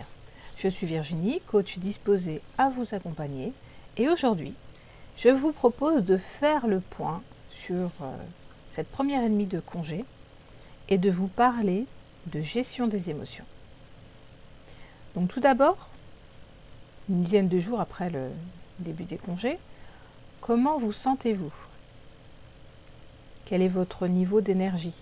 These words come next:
Est-ce qu'il a augmenté ? Est-ce que vous vous sentez reposé ? En général, euh, c'est la première fonction des vacances. Où en êtes-vous de votre travail ? Qu'avez-vous fait ? Avez-vous avancé sur votre deuxième période ?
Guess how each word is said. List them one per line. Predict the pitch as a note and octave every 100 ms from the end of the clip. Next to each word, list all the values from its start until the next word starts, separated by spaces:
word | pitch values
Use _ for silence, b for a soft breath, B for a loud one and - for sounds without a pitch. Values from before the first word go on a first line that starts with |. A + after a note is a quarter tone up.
| - - - C#3
Est-ce | -
qu'il | - D#3+
a | E3+
augmenté ? | F#3 F#3 F#3 E4+ - - - - - - - - - - -
Est-ce | -
que | F#3+
vous | G3
vous | F#3 G3
sentez | G#3+ G#3 A3+
reposé ? | A#3+ A#3 B3+ A#3+ D4 - - - - - - - - - -
En | D#3+
général, | E3 E3 E3 F#3+ G3
euh, | D#3 -
c'est | D3+
la | D3+
première | - F#3+ F3 F3
fonction | - E3 - E3
des | D#3+
vacances. | D#3 - B3+ - - - B B B B - - - - - - - - - - - - - - - - -
Où | G#3+ G#3
en | G3+
êtes-vous | G3+ F#3+ A3+
de | G#3+
votre | F#3+ F3+ - F#3
travail ? | - F3+ E3+ D#3+ D#3 C#3+ D#3 -
Qu'avez-vous | D#3+ D3+ E3 F#3
fait ? | - - D3+ - - - -
Avez-vous | F3 E3 F3 F#3+
avancé | F#3 G3+ - A3+
sur | - F#3+
votre | F#3 F3+ - F3
deuxième | E3+ F#3 G3+ G3+
période ? | G3+ G#3+ A#3+ C#4 E3